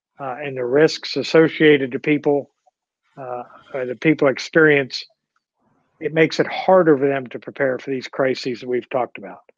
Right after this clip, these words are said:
Uh, and we can eliminate their need to prepare for water, uh, prepare for, uh,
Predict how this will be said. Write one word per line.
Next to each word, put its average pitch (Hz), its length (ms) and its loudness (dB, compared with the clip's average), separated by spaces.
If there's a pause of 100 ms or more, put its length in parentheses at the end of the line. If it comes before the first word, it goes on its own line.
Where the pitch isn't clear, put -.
(520)
Uh, 123 240 -8
and 135 160 0
we 170 180 6
can 156 140 0
eliminate 147 540 4
their 143 200 4
need 151 340 2
to 147 60 -2
prepare 156 440 4
for 135 180 0
water, 123 500 -2 (760)
uh, 120 360 -12 (280)
prepare 156 460 4
for, 139 540 2 (680)
uh, 127 240 -12